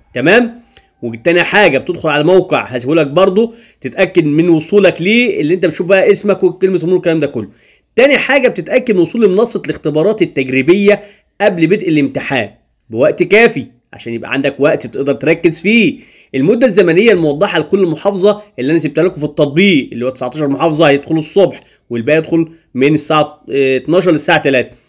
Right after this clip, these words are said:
يمكن للطالب أن يبدأ الامتحان في أي وقت خلال الوقت المحدد لكل محافظة،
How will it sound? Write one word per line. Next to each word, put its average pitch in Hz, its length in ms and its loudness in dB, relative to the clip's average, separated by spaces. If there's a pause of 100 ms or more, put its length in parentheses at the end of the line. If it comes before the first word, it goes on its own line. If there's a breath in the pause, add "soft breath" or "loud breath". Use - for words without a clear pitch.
(320)
يمكن 160 260 0
للطالب 151 360 2
أن 139 80 2
يبدأ 156 240 0
الامتحان 143 320 0
في - 320 -2
أي 180 320 2
وقت 170 300 2
خلال 185 460 2
الوقت 170 380 -2
المحدد 151 560 -4
لكل 180 300 0
محافظة، 151 460 -2